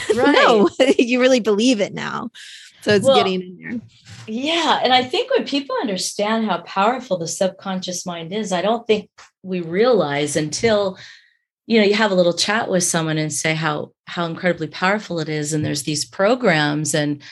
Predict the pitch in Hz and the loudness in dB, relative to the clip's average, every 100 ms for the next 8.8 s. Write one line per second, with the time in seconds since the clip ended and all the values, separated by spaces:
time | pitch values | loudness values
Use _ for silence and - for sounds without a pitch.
0 | - _ 196 175 190 190 294 - 262 208 | -20 _ 0 4 4 2 0 0 0 0
1 | 196 185 196 185 185 185 175 175 170 175 | 0 -2 0 2 2 2 0 0 2 2
2 | 170 277 440 240 196 160 151 170 208 - | 4 4 4 4 4 6 6 4 2 -6
3 | - - - 185 180 - - - - 185 | -20 -20 -4 0 0 -2 -12 -12 -6 0
4 | 175 185 185 180 175 180 175 180 170 165 | 2 0 0 0 0 -4 -2 -2 -2 -2
5 | 156 147 - 165 160 160 160 180 170 165 | -2 -4 -10 -6 -4 -4 -4 -2 -2 -4
6 | - 175 165 165 156 151 151 _ - 180 | -2 4 4 4 0 -4 -10 _ -8 -4
7 | 165 151 156 196 233 185 - - - - | -2 -2 0 0 2 0 -2 -16 -20 -20
8 | _ _ - 170 165 160 202 359 | _ _ 0 2 2 2 2 0